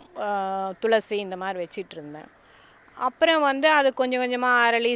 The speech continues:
செம்பருத்தின்னு கொஞ்சம் கொஞ்சமா ஜாஸ்தியாச்சு. அப்புறம்தான் ஒரு ஸ்டேஜ்ல வந்து நம்ம ஏன் காய்கறி செடி நிறைய போடலாம் அப்படின்னு தோணி, இந்த, அ, சென்னை அண்ணா நகர்ல ஒரு,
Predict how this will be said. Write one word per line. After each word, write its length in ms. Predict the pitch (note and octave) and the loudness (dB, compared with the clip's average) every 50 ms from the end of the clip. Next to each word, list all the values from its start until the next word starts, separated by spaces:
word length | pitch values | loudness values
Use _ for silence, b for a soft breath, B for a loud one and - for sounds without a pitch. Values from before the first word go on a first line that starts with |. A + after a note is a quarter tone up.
| - | -2
செம்பருத்தின்னு 600 | - A#3 A#3 A3+ A3+ A#3 A3+ G#3 - A3+ A3+ A#3 | -4 -6 -4 -2 -2 -2 -2 -2 -2 -4 -4 -4
கொஞ்சம் 280 | A3+ A3+ G#3+ G#3 G#3+ G#3+ | -6 -6 -8 -8 -6 -8
கொஞ்சமா 260 | G#3 G#3 G#3 G#3 G#3+ | -8 -8 -8 -6 -6
ஜாஸ்தியாச்சு. 840 | G#3+ G#3 F#3 F#3 F#3+ G3 - - - G#3 F#3 D#3+ D3+ - - D#3+ - - _ _ _ b b b b b b b b b b b - | -6 -4 -2 -2 -2 -2 -4 -6 -8 -6 -6 -6 -6 -10 -14 -18 -18 -20 _ _ _ b b b b b b b b b b b -6
அப்புறம்தான் 540 | C4+ C#4+ - E4 D#4+ D#4+ D#4+ D#4+ E4+ E4 | -4 -2 2 4 4 4 4 4 4 4
ஒரு 240 | D#4 C#4+ C4+ C4 C4+ B3+ - | 6 6 6 4 4 2 0
ஸ்டேஜ்ல 360 | - C4 B3+ C4+ C4+ C#4 C4 | 2 4 4 4 4 2 0
வந்து 200 | B3+ A#3+ A#3+ B3+ | 0 0 -2 -2
நம்ம 260 | B3+ B3+ A#3+ A#3 A3 G#3+ | -2 -2 -2 -2 -2 -2
ஏன் 200 | A3 A#3+ B3 A#3+ | 0 0 0 2
காய்கறி 480 | - A3 A3 A3+ A#3+ C4 B3+ B3 B3+ | 4 6 6 6 6 6 4 2 2
செடி 240 | - - A3+ G#3+ A3 | 0 -2 -2 -2 -2
நிறைய 260 | G#3 G3+ G3 G3+ G#3+ | -2 -4 -4 -4 -4
போடலாம் 680 | G#3+ - G#3+ G#3+ G#3 G#3 G3 G3 F#3+ F#3+ F#3+ F#3 F3 E3+ | -4 -2 0 0 0 0 0 -2 -2 -4 -4 -4 -6 -8
அப்படின்னு 460 | E3 E3 E3+ F3 F3+ F#3 F#3+ F#3 F3+ E3+ - | -10 -10 -10 -10 -8 -8 -8 -8 -8 -8 -8
தோணி, 420 | - G3 G3 F#3+ F#3 G3+ A3 A3+ | -8 -8 -6 -6 -6 -6 -6 -6
இந்த, 380 | G#3 F#3+ E3 D#3+ D#3+ E3 E3 D#3+ - _ _ _ - - | -6 -8 -10 -12 -12 -12 -12 -12 -14 _ _ _ -18 -12
அ, 360 | F#3+ F#3 F3+ F3+ E3+ E3 E3 D#3+ - _ | -10 -8 -8 -8 -8 -10 -12 -14 -16 _
சென்னை 320 | - - A#3 A#3 B3+ C#4+ C#4+ | -8 -4 -2 0 2 2 2
அண்ணா 340 | C4 A3+ G#3 G#3 A3+ B3 C4 | 4 2 2 2 2 2 2
நகர்ல 580 | B3 B3 A3+ G#3 G3+ F#3 F3 E3+ E3 E3 E3 | 2 2 0 0 -2 -2 -2 -4 -6 -6 -4
ஒரு, 420 | E3 E3 E3 E3 E3 D#3+ D#3 D3+ | -4 -6 -6 -4 -6 -6 -8 -10